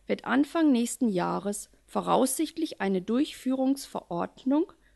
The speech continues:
zum Datenaustausch verabschieden. Diese stärkt ihre Rolle gegenüber dem führenden Registranten und bestehenden Konsortien.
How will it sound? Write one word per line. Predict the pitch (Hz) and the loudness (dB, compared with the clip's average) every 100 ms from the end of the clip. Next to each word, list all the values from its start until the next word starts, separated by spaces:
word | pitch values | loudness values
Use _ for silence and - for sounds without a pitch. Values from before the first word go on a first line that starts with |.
| _ | _
zum | - 190 | -4 -2
Datenaustausch | 165 175 208 - 277 190 190 - - 214 220 | 0 0 0 0 -2 0 -2 -2 -4 -4 -4
verabschieden. | - - - - - 175 175 175 196 _ _ _ _ _ _ _ - _ | -10 -12 -10 -10 -10 -10 -8 -8 -10 _ _ _ _ _ _ _ -20 _
Diese | 185 196 202 285 | -2 0 0 0
stärkt | 330 - 180 - - | -2 -4 -4 -6 -8
ihre | - 330 285 | -2 0 0
Rolle | 170 170 175 240 320 _ _ _ _ - | -4 -2 -2 -2 -6 _ _ _ _ -6
gegenüber | 220 247 277 277 302 294 | -2 0 0 0 2 2
dem | 226 190 | 0 -4
führenden | - 254 262 269 226 190 | -2 2 4 4 2 0
Registranten | 180 165 - - 180 196 202 - 233 - _ _ _ | -4 -6 -10 -6 -2 -2 -2 0 -2 -2 _ _ _
und | - 330 320 | -2 0 0
bestehenden | 262 - 214 202 196 208 | -4 -2 0 2 2 0
Konsortien. | - 233 214 185 170 - - 165 170 | 0 -2 0 -2 -4 -8 -8 -8 -8